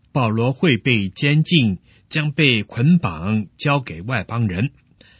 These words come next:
按耶稣受刑罚的那个事件来看呢，这个意思是说，耶稣要被钉十字架，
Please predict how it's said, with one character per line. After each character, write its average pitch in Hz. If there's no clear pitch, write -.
按 151
耶 160
稣 180
受 151
刑 135
罚 113
的 127
那 127
个 107
事 120
件 101
来 92
看 104
呢， 98
这 175
个 147
意 196
思 117
是 107
说， -
耶 151
稣 160
要 156
被 104
钉 117
十 104
字 110
架， -